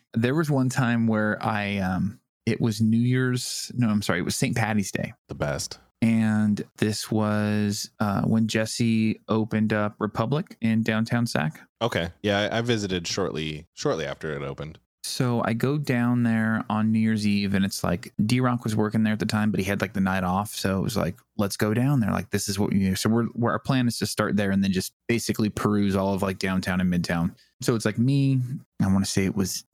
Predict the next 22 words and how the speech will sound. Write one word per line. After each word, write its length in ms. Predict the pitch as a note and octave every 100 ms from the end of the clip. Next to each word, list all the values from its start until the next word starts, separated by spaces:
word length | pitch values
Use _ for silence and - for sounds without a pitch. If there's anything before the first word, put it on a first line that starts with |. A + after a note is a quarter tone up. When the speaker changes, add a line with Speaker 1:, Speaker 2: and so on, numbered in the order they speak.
| -
Speaker 1:
Derek, 720 | A2 G#2+ G#2+ G2+ - - - _ _ -
Vic, 420 | G#2 G#2 - - - -
and 500 | G2+ G2+ G2 F#2+ F#2+
one 320 | G2 G2 G2+ G2
other 180 | F#2
random 360 | F2+ F#2 F#2 F#2
person. 280 | F2 F2 -
Speaker 2:
So 100 | G2+
the, 100 | E2+ -
the 160 | F#2
squad. 400 | - F2 F2 - -
Speaker 1:
Yeah. 280 | C#3+ G2+ -
Speaker 2:
Yeah, 180 | D#2 - _
gotcha. 320 | F2 C#2+ C#2 -
Speaker 1:
Of 120 | -
course, 280 | - B2+ A#2
I 40 |
go 200 | A2+ A2+
up, 280 | A2+ A2 - -
and 200 | G2+ G2
thanks 280 | - B2+ B2
to 380 | - B2+ A#2 A#2